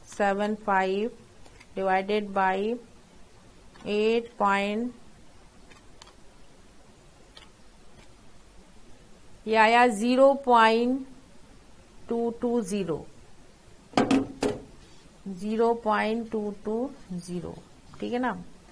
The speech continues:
फिर mole fraction of water निकाल लेते हैं। Mole fraction of water, वाटर का कितना है?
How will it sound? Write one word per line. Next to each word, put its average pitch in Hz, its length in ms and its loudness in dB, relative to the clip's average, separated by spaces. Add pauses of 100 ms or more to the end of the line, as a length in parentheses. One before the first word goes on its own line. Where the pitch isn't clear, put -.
(580)
फिर 247 200 4
mole 240 400 8
fraction 262 500 6
of 233 160 4
water 233 240 6
निकाल 247 360 8
लेते 254 280 6
हैं। 285 240 2 (1700)
Mole 226 440 4 (120)
fraction 226 640 2 (100)
of 220 260 6 (1040)
water, 170 460 0 (3250)
वाटर 220 380 4
का 254 120 10
कितना 254 400 4
है? 277 280 4